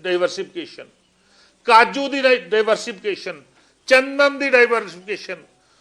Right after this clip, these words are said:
ਸੁੱਕੇ ਫਲ ਜਿਹੜੇ ਨੇ ਉਹਨਾਂ ਦੀ ਡਾਇਵਰਸੀਫਿਕੇਸ਼ਨ। ਜਿਹੜੇ ਤੁਸੀਂ, ਜਿਨ੍ਹਾਂ ਫਲਾਂ ਦੀ ਵਰਤੋਂ ਤੁਸੀਂ ਆਪਣੇ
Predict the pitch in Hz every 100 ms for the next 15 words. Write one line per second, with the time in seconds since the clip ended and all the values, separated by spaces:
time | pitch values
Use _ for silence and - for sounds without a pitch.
0 | _ _ - 262 - 294 - 226 240 240
1 | 240 233 226 233 220 185 170 170 160 160
2 | - - - - _ _ _ _ _ _
3 | _ _ _ _ _ _ _ _ _ _
4 | _ _ _ 156 240 277 269 226 269 262
5 | 262 294 269 _ _ _ _ _ 135 240
6 | 277 226 208 233 262 254 226 220 269 254
7 | 202 262 247 254 262 233